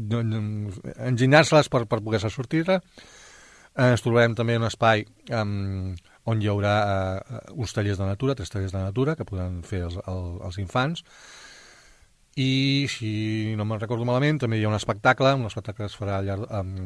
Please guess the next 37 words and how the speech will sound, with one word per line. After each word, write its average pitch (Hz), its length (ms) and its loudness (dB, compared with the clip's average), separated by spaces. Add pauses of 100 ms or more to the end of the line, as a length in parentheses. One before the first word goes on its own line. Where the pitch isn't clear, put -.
(160)
a, 95 80 -8
a, 95 560 -8 (200)
a 95 40 -10
partir 98 240 -6
de, 95 100 -4 (220)
de 98 160 -10
les 92 160 -8
dotze 98 320 -4 (2000)
en 117 220 4 (140)
el, 107 160 4 (560)
eh, - 80 0
a 104 480 4
darrere 104 280 2
la 107 120 4
bassa. 160 380 4 (180)
Eh, 107 340 -2
en 104 100 -4
aquest, 101 200 -6 (260)
a, 110 140 -6 (160)
a, 104 40 -2 (240)
aquest 104 320 -6
any, 104 280 0
eh, 104 200 -4 (120)
ens 92 160 -6
venen 101 400 -2
un 98 160 -4
grup 101 240 -4
que 104 80 -6
es 87 120 -8
diuen 101 360 0 (320)
els 95 160 -4
Escarbats 92 440 -2
Animació, 95 480 -2 (520)
que 95 120 -6
ens 87 80 -8
van 90 220 -6
fent 90 280 -6